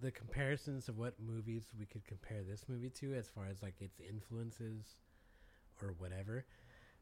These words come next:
um, you'd have to look at the campiness of it. It's very campy.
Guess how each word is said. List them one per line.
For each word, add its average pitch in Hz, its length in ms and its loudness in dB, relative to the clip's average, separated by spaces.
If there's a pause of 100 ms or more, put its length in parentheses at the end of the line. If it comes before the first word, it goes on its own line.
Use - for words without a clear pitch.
(160)
um, 117 340 4
you'd 143 180 8
have 156 220 8
to 143 60 2
look 139 160 6
at 127 80 4
the - 60 -4
campiness 156 680 2
of 175 120 6
it. 185 140 6 (880)
It's 113 100 -6
very 156 280 12
campy. 113 500 2